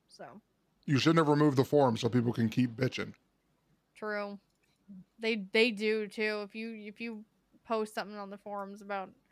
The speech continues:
Speaker 1: how bad the game is, they just remove it. It's
Speaker 2: Last
Speaker 1: crazy.
Speaker 2: time Asmon looked, you can literally go look at that whenever you want.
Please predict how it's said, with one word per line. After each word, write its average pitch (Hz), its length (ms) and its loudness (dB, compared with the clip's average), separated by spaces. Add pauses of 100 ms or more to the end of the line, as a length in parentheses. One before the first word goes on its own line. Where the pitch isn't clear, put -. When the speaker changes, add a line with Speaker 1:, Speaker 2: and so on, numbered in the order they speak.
(440)
Speaker 1:
how 214 120 0
bad 196 400 -2
the 202 80 -8
game 196 240 -8
is, 202 160 -10
they 208 120 -8
just 208 280 -14
remove 185 400 -10
it. 190 220 -8 (1900)
It's - 80 -10
Speaker 2:
Last 120 320 4
Speaker 1:
crazy. - 60 0
Speaker 2:
time 131 160 4
Asmon 113 500 0
looked, 127 220 -4
you 139 80 -2
can 147 120 0
literally 143 280 2
go 113 120 2
look 110 220 0
at 110 80 -6
that 104 180 2
whenever 98 360 -4
you 90 160 -6
want. - 240 -14